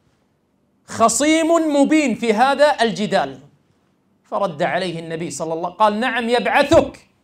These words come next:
يحييك، ثم يميتك، ثم ها بعد ذلك سيدخلك نار جهنم".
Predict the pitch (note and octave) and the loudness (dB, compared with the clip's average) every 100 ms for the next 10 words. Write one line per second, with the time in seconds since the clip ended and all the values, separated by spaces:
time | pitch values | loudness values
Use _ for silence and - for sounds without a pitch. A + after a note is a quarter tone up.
0 | _ _ _ _ _ _ _ _ _ F#3+ | _ _ _ _ _ _ _ _ _ -8
1 | G3 F3 E3+ B2+ - D3+ D3 D3+ D#3 F#3 | -6 -8 -8 -10 -14 -18 -14 -12 -10 -10
2 | A3+ A3+ A3+ - B3 A3 F#3+ G#3+ - _ | -8 -8 -8 -8 -6 -6 -4 -4 -4 _
3 | _ - F#3 G3 G3+ A3+ G3 G#3 F3 E3+ | _ -6 -6 -4 -4 -4 -4 -2 -4 -4
4 | _ - A3 A3+ - C#4 C#4 A3+ A#3+ G#3+ | _ -4 -2 -2 -6 -6 -4 -4 0 0
5 | F3+ F#3 F#3+ D3 A#2+ | -2 -6 -10 -12 -18